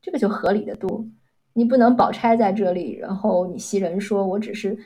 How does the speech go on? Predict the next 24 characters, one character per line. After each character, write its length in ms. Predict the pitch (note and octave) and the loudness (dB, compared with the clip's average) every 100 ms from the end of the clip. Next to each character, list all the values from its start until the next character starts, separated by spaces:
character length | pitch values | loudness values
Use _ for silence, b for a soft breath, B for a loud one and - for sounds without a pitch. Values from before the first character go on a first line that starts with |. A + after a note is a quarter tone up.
| B B _ | B B _
绣 260 | A3 C4+ G#3 | 2 4 4
花 220 | G#3 A3+ | 2 2
绣 120 | A#3 | 2
得 80 | G3+ | 0
脖 220 | G3+ A#3+ | 0 -4
子 80 | A#3 | -4
疼 200 | - G#3+ | -2 -2
了， 80 | G3 | 0
要 60 | G#3 | 0
出 140 | A3 | -2
去 100 | B3 | -2
走 300 | A3 - A#3 | -2 0 -2
走。” 260 | B3 - b b b _ | -2 -6 b b b _
然 120 | G#3 | 2
后 60 | A3 | 2
把 160 | A3 F#3+ | 2 -4
宝 140 | - | -6
钗 200 | - A3 | -2 -2
自 160 | A3+ D4+ | 0 -4
己 100 | F#3 | -4
留 180 | - | -4
在 180 | G#3+ A3 | -4 -4
这 100 | A3 | -4
儿。 180 | A3+ | -8